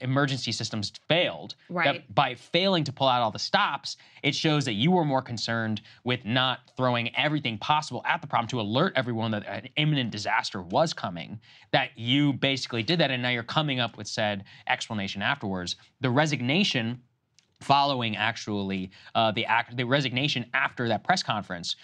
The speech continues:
Speaker 1: which was a very contentious press conference, actually, where the emergency service chief gave this, uh, announcement,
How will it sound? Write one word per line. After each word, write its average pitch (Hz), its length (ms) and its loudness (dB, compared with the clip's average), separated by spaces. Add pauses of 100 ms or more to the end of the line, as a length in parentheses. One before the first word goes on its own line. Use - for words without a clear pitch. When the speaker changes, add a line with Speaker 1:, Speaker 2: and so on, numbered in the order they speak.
(100)
Speaker 1:
which 127 160 -2
was 123 80 0
a 127 60 2
very 202 180 4
contentious 202 480 -2
press - 220 -4
conference, 95 340 -8
actually, 95 300 -4
where 95 140 -6
the 95 60 -8
emergency 95 360 -6
service 98 340 -8
chief 85 240 -12 (320)
gave 127 300 0
this, 107 260 -2
uh, 98 220 0
announcement, 120 580 0